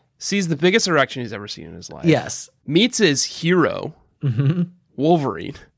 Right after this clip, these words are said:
Speaker 2: Yeah, his dad or something from the earlier.
Speaker 1: Accidentally
Speaker 2: Yeah.
Speaker 1: pulls him back into the present time.
Speaker 2: Yeah.
Speaker 1: And then essentially, I think, like, what he discovers through the course of the film is that he has,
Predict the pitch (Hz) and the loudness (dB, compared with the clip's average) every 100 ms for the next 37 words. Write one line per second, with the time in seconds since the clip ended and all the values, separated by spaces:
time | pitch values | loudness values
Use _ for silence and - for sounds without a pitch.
0 | _ _ - 147 131 107 - 127 131 127 | _ _ 0 2 2 0 0 2 2 -2
1 | - - 107 110 110 107 110 123 120 123 | -10 -6 -2 -2 -2 -4 -4 -4 -4 -2
2 | 127 127 123 123 120 107 117 117 117 120 | -4 -4 -4 -4 -4 -4 -4 -2 0 4
3 | 180 226 240 247 214 120 - 185 170 170 | 4 4 4 4 6 4 4 2 2 2
4 | 156 135 139 156 196 - 170 160 160 143 | 2 2 2 4 2 2 2 2 0 -2
5 | - 151 131 120 - 117 117 113 - - | 0 0 -2 -6 -10 -12 -10 -12 -14 -4
6 | 143 113 - _ _ 156 165 175 170 160 | 0 0 0 _ _ 2 4 6 6 4
7 | 156 - - 175 247 294 262 214 156 165 | 0 -4 -2 2 4 4 4 4 4 4
8 | 269 330 233 160 - 180 196 202 165 - | 4 4 4 4 4 4 4 2 2 2
9 | - 185 147 123 120 - 156 151 _ - | 4 2 2 0 -2 -6 -8 -12 _ -20
10 | - 160 202 202 170 160 165 160 143 - | -4 2 4 4 2 0 2 2 2 0
11 | 143 135 120 110 131 - - 151 127 113 | 0 -2 -6 -12 -12 -8 -2 0 0 -4
12 | 107 123 110 131 127 123 120 113 - - | -6 -6 -6 -8 -10 -6 -6 -6 -8 -10